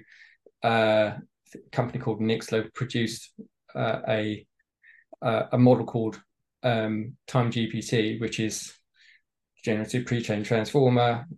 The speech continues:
um, sort of trained on a large sort of corpus of forecasting data.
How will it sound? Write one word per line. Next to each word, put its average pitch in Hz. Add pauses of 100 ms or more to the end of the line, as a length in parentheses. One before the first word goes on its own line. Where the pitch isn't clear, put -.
um, 107 (260)
sort -
of 131 (200)
trained 127
on 113
a 113
large 113
sort -
of -
corpus 131 (100)
of 113 (100)
forecasting 120
data. 117